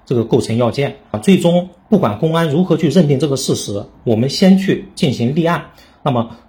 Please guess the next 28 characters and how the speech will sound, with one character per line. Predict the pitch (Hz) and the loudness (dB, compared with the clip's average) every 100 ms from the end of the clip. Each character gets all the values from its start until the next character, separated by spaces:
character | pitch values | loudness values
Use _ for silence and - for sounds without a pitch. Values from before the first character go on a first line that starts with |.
| - | 0
公 | 196 196 | 4 6
安 | 202 226 214 | 4 0 0
有 | 139 | 0
可 | 143 | 0
能 | 113 107 | -2 0
会 | 127 - - | -2 -4 -6
进 | - 131 | -2 -2
行 | 113 | 0
调 | 113 117 | 0 -2
查， | - 104 - _ _ _ _ | -2 -10 -12 _ _ _ _
由 | 147 | 0
此 | 147 - 110 - _ _ _ _ | 0 -2 -8 -8 _ _ _ _
公 | 156 | -2
安 | 165 180 | 0 0
可 | 180 | 0
以 | 123 | -2
调 | - 127 | 2 0
取 | 113 117 | -2 -6
到 | 104 101 - | -8 -8 -4
对 | 120 | -2
方 | 113 110 | -2 -2
的 | |
这 | 110 | -4
个 | 107 | -4
身 | 120 | -2
份 | 117 110 | -2 -2
信 | 120 | -2
息。 | 101 - 110 110 | -4 -4 -6 -8